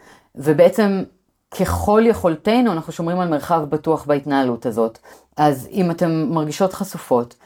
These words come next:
תיכנסו לקבוצות כאלה, לפחות שם אתם בטוחות באופן יחסי, הרי שם באמת יש כמות הת-, ה-, ההודעות הפרטיות שמקבלים,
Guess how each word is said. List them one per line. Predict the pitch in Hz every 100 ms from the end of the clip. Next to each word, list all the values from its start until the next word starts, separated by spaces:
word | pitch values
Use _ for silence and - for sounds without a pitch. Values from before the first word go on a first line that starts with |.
| - _
תיכנסו | - 208 185 247
לקבוצות | 262 202 202 185
כאלה, | - 170 139 135
לפחות | - 190 180
שם | 185
אתם | 196 196 170
בטוחות | - 170 180
באופן | 160 180
יחסי, | 156 147 -
הרי | 131 127
שם | 165 165
באמת | 160 151 190 196
יש | 170 165 - - _ _ -
כמות | 185 180 208
הת-, | 214 - 170
ה-, | 156 147 147 151
ההודעות | 143 139 160 151 180
הפרטיות | 175 156 170
שמקבלים, | 180 156 147 175 170 160